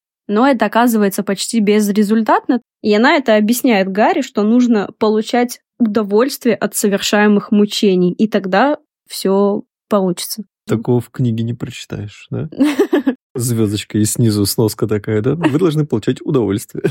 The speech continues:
Speaker 2: <laughs>
Speaker 1: Да-да-да, когда читаешь
Speaker 2: Когда
Speaker 1: книгу
Speaker 2: хотите
Speaker 1: за
Speaker 2: причинить кому-то боль. <laughs>
Speaker 1: Ну, вроде как это очевидно. Оттуда она скрылась вместе с Тёмным Лордом. Почему-то нам её показали в тот момент с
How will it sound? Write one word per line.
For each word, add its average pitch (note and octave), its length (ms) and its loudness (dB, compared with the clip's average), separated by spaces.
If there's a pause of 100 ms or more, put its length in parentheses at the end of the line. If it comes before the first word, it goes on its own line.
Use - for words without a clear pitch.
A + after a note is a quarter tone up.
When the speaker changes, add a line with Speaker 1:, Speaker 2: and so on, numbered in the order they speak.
(100)
Speaker 2:
<laughs> C#3+ 140 -8
Speaker 1:
Да-да-да, G#3 540 0
когда G#3 280 -2
читаешь G#3+ 420 -4
Speaker 2:
Когда A3 200 0
Speaker 1:
книгу A#3 180 -2
Speaker 2:
хотите A3+ 140 -2
Speaker 1:
за B2 80 -4
Speaker 2:
причинить C#4 340 0
кому-то G#2+ 300 -2
боль. G2+ 340 -2 (380)
<laughs> - 960 -4
Speaker 1:
Ну, B3 100 2
вроде F#4 220 0
как A#3+ 160 -4
это B3+ 140 -2
очевидно. F#3+ 400 -8 (420)
Оттуда B3+ 360 2
она G#3 200 2
скрылась A3+ 400 0
вместе G3+ 260 0
с - 60 -10
Тёмным F#3 340 -2
Лордом. A3 520 -2 (360)
Почему-то F4+ 300 0
нам D#4 80 0
её C#4 120 2
показали C4+ 320 2
в B3+ 40 -2
тот B3+ 120 -4
момент B3 240 4
с - 100 -12